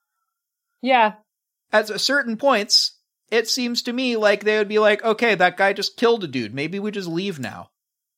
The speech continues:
Speaker 1: Yeah, maybe we should, uh, jet, like, sneak out somehow.
Speaker 2: Or just leave. Just say, "Hey, listen, thanks for the hospitality. We're actually gonna leave now. Don't worry about the phone. Thanks very much."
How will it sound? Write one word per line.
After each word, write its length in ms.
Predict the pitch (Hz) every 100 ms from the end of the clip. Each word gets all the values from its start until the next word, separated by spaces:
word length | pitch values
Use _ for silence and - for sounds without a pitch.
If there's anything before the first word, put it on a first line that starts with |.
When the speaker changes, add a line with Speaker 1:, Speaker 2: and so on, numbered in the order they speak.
| _ _ _ _ _ -
Speaker 1:
Yeah, 160 | 254
maybe 240 | 247 254 247
we 140 | 294
should, 260 | 277 285 240
uh, 240 | 214 202
jet, 540 | 175 - 208 262 - 214
like, 260 | 214 208
sneak 440 | - 285 302 311 294
out 340 | 302 269 -
somehow. 580 | - 202 196 185 160 175 -
Speaker 2:
Or 160 | 220 302
just 200 | 370 247
leave. 560 | 233 320 359 190 - _ _
Just 140 | 202 -
say, 140 | 226
"Hey, 200 | 269 262
listen, 280 | 254 240 196
thanks 260 | 233 233 -
for 100 | 214
the 100 | 196
hospitality. 760 | 185 175 180 156 139 143 160
We're 180 | 165 202
actually 340 | 240 240 208 185
gonna 180 | 175 151
leave 260 | 131 123
now. 200 | 127 123
Don't 200 | 131 160
worry 160 | 151 147
about 280 | 131 123 120
the 40 |
phone. 360 | - 117 110 123
Thanks 260 | 143 120
very 160 | - 104
much." 300 | 95 -